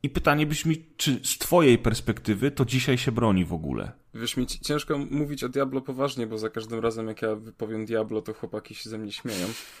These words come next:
Speaker 2: E, natomiast o-, ogólnie, e, pomijając fakt, e, mojego przejścia tej gry, to uważam, że naprawdę klimatycznie to stoi świetnie,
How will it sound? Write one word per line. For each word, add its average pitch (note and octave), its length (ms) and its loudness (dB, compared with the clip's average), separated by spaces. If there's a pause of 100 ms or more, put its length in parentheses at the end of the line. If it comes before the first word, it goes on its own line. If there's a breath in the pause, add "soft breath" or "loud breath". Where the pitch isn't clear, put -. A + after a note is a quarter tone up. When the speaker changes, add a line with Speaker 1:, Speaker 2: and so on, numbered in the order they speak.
(340 loud breath)
Speaker 2:
E, G2 200 -2
natomiast A2+ 500 -4
o-, - 40 -14 (160)
ogólnie, A#2+ 460 2
e, G2+ 80 -6 (420)
pomijając B2+ 580 4
fakt, - 400 6
e, - 40 -4 (760)
mojego A2+ 320 -2
przejścia A2 380 -6
tej A2 160 -6
gry, A#2 200 -2
to A2 160 0
uważam, A2 460 0
że A2+ 180 2 (500 soft breath)
naprawdę A#2+ 580 4
klimatycznie A2+ 680 -2
to - 100 -12
stoi A2 260 0
świetnie, A2+ 640 -4